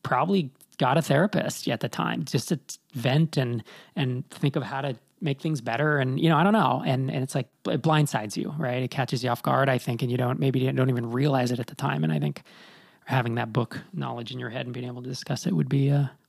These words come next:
would be a good one. Well, sir, it's great having you on the show. If they wanna hear from you every week talking about what you're up to on Savvy Cal with your co-host, Ben Orenstein, Art of Product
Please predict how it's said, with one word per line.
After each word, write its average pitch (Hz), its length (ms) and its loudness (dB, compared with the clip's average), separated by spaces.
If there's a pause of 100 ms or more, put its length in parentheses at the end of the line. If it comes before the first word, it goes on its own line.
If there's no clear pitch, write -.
would 135 140 2
be 151 140 4
a 160 40 2
good 180 220 4
one. 180 140 6 (640)
Well, 160 120 4
sir, 214 480 4 (540)
it's - 120 -18
great 151 200 0
having 147 300 4
you 135 100 2
on 147 380 0
the 123 80 -2
show. 165 560 2
If 131 160 -6
they 151 100 6
wanna 143 180 4
hear 151 160 0
from 147 200 2
you 135 160 4
every 190 320 4
week 170 340 4
talking 139 320 4
about 135 400 4
what 165 240 2
you're 165 100 2
up 165 200 2
to 165 240 4
on 139 100 6
Savvy 156 300 4
Cal 135 400 4
with 131 160 -2
your - 60 -8
co-host, 127 640 0
Ben 127 300 0
Orenstein, 127 760 0 (540)
Art 175 200 2
of - 200 -2
Product 170 480 0